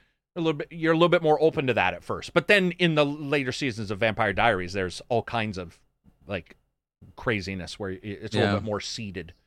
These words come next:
Speaker 1: Um, those are the questions there, and then I got some ones from Twitter. Somebody's getting screamed at. What's a good workout?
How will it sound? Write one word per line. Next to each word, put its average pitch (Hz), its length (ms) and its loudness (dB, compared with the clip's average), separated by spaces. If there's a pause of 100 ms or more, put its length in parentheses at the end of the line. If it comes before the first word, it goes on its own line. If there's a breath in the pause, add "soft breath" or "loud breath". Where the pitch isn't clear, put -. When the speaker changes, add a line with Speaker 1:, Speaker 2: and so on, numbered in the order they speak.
(540 soft breath)
Speaker 1:
Um, 143 300 4 (280 soft breath)
those 151 160 2
are 156 60 0
the 139 40 -4
questions 143 340 0
there, 139 200 2
and 139 140 -4
then 135 100 -2
I 127 60 -2
got 123 160 -2
some 123 200 -6
ones 120 260 -4
from 107 220 -6
Twitter. 104 680 -6 (1120)
Somebody's 107 300 -12
getting - 160 -20
screamed 90 280 -12
at. 98 160 -6 (680)
What's 131 160 -2
a 147 40 -4
good 120 200 0
workout? 110 400 -4